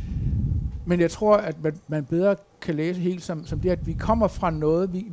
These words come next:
det er det, jeg tror også Butler siger det i sit, øh, essay her. Vi er, vi har en fornemmelse af, at der, vi lever i en tid, hvor vi kommer fra noget, der forsvinder for os, og vi ved ikke, hvad der kommer. Og vi kan ikke søge tilbage for at håbe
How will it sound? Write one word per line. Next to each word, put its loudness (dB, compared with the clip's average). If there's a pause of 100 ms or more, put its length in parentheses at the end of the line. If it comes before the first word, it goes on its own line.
(160)
det 2
er 4
det, 0
jeg -4
tror -2
også 0
Butler 0
siger -2
det -2
i -2
sit, -6 (140)
øh, 0
essay 2
her. 0
Vi 2
er, 4 (240)
vi -4
har 4
en 0
fornemmelse -2
af, 2
at -6
der, 0
vi -4
lever 4
i 0
en -6
tid, -6 (680)
hvor 2
vi 0
kommer 2
fra -2
noget, 2
der -2
forsvinder -2
for -4
os, -12 (500)
og 4
vi 0
ved 6
ikke, 0 (180)
hvad 0
der -2
kommer. -4 (520)
Og 4
vi 4
kan 0
ikke 4 (120)
søge 0
tilbage 4 (500)
for 2
at 0
håbe 0